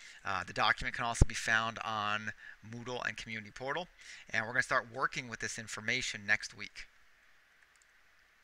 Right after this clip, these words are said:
So there you have it. Those are the four macromolecules of cells,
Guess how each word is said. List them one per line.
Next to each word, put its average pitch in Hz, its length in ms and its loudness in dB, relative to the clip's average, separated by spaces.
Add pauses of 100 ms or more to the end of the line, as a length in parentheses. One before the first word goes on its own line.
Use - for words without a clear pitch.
(1200)
So - 140 -6
there 127 140 10
you 139 100 10
have 127 220 12
it. 101 100 4 (360)
Those 120 160 -6
are 113 40 -6
the 107 60 -6
four 131 440 -2
macromolecules 117 1120 2
of - 120 -6
cells, 113 560 2